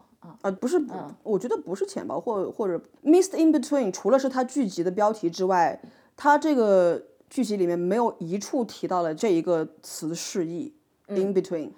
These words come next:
Speaker 1: 哦，当然我，我，我相信他这个 Mister In Between，那肯定是有不同层面的这个意思的。
Speaker 2: 嗯。
Speaker 1: 只不过我觉得最，最浅的一层的意思，可能就是说他是一个别人雇他去买凶杀人的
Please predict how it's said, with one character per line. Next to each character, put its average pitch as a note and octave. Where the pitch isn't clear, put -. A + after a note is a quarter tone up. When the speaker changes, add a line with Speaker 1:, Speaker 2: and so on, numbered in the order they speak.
Speaker 1:
哦， C#4
当 F#4+
然 B4+
我， F#3
我， F3
我 G3
相 D4
信 D#4
他 B3+
这 B3+
个 A#3
Mister A3
In A3
Between， G#3
那 G#3
肯 A3
定 -
是 A3+
有 E3
不 A3
同 E3
层 -
面 F#3+
的 D3
这 D3+
个 D3
意 B2
思 E3+
的。 -
Speaker 2:
嗯。 F#3
Speaker 1:
只 -
不 G#3
过 E4
我 G#3
觉 F#3+
得 A#3
最， A#3+
最 D4+
浅 F#3
的 G3
一 D4
层 C4
的 G3+
意 A3+
思， A3
可 G3
能 E3
就 G3
是 G3
说 G3
他 G#3+
是 G#3+
一 F3+
个 F3+
别 F#3+
人 A3
雇 C#4+
他 G3
去 G3+
买 E3
凶 A3
杀 G#3+
人 E3
的 D#3